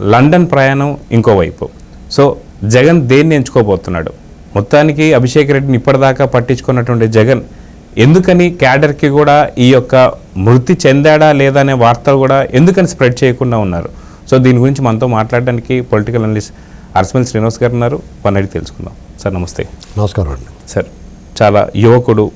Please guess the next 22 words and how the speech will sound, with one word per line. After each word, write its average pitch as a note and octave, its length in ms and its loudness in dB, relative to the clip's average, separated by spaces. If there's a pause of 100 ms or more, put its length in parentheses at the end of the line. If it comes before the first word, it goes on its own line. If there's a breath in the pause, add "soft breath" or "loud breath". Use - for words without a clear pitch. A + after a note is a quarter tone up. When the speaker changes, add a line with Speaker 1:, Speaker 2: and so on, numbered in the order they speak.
(300)
Speaker 1:
అదిగాక G#2+ 440 0
లింగాల A#2+ 560 2
మండలానికి A2 440 -2
సంబంధించినటువంటి G2 760 -6
ఒక G#2 160 -4
వైసీపీ G2+ 420 -2
అధ్యక్షుడు F#2 680 -4 (360 loud breath)
అభిషేక్ G#2+ 400 0
రెడ్డి, D#2+ 280 -8 (500 loud breath)
కుర్రవాడు. A2+ 460 2 (520 loud breath)
So, C#3 140 2 (400)
ఒకే E3+ 280 4
ఒక D3+ 480 4 (120)
వాంగ్మూలంతో, A#2+ 840 2 (280)
అవును, A#2 480 0
ఖచ్చితంగా A#2+ 440 -2
వివేకానంద G#2+ 640 0
రెడ్డి G2+ 300 -2
గారి G2+ 200 -2
యొక్క F#2+ 420 -2 (340 loud breath)
అది, A2 400 2 (140)
ఆ, G2 460 0